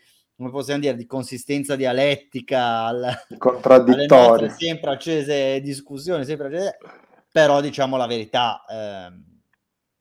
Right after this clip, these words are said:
Speaker 1: si è trattato di un errore, han perso dei punti ieri.
Speaker 2: Ma sì, se guardi il risultato finale, sì, è chiaro che han perso dei punti e si trovavano in pole position, erano primi senza avversari, come hai detto tu,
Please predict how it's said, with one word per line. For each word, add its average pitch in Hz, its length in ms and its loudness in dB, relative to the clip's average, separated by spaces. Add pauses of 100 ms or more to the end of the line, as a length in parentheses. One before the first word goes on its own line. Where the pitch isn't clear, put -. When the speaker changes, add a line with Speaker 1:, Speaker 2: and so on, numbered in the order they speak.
(1040)
Speaker 1:
si - 120 -6
è 135 60 -4
trattato 147 420 -4
di 139 80 -4
un 131 80 -4
errore, 123 460 -2
han 120 200 -12
perso 143 340 -2
dei 117 140 -8
punti 113 480 -12
ieri. 98 320 -16 (1200)
Speaker 2:
Ma - 120 -8
sì, - 160 -4
se - 160 0
guardi 127 340 8
il 123 380 8
risultato 117 500 4
finale, 117 440 4
sì, 117 260 2
è - 160 -16
chiaro 117 300 8
che 127 80 4
han 110 80 4
perso 110 260 -2
dei 135 160 6
punti 123 500 2
e 110 60 0
si 107 140 -10
trovavano 117 360 8
in 113 80 -2
pole 117 160 4
position, 131 500 4
erano 113 280 6
primi 123 380 8
senza 113 280 6
avversari, 120 540 10
come 110 200 0
hai 110 40 4
detto 131 160 0
tu, 123 260 2